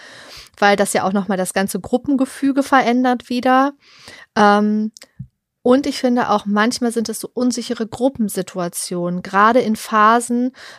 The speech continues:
wir sind jetzt wieder im Herbst, Winter, wir kennen es alle,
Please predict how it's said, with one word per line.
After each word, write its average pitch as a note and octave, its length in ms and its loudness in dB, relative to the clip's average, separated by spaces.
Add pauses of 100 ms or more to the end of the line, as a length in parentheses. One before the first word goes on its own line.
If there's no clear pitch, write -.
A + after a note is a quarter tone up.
wir G3+ 80 2
sind A3+ 220 2
jetzt A3 180 -2
wieder G#3+ 200 -2
im G3 100 0
Herbst, F#3 420 -4
Winter, C4+ 400 0
wir A#3+ 140 2
kennen G#3 240 2
es F3+ 120 -4
alle, C4+ 440 2